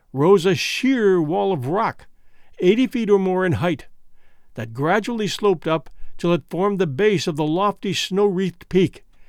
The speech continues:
which soared up into the air three thousand feet above us. As soon as she was clear of her hammock, Gagool cast one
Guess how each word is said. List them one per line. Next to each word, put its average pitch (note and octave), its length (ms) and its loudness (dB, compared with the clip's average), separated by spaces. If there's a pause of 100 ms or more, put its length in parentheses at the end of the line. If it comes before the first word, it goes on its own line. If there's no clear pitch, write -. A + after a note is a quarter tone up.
(180)
which C#3 160 -8
soared F3 420 -2
up A3 160 -4
into G3+ 140 4
the G#3 160 4
air F#3 300 4 (100)
three A3+ 300 2
thousand G3+ 600 0
feet G#3 200 -2
above C#3+ 260 0
us. - 220 -12 (960)
As C#3+ 100 -10
soon C4 200 -2
as G#3+ 100 0
she A#3+ 120 -2
was G3 140 0
clear B3 280 -4
of G3 80 0
her G3+ 140 2
hammock, D#3 400 -2 (440)
Gagool F#3 720 2
cast F3+ 300 -4
one F#3 300 -2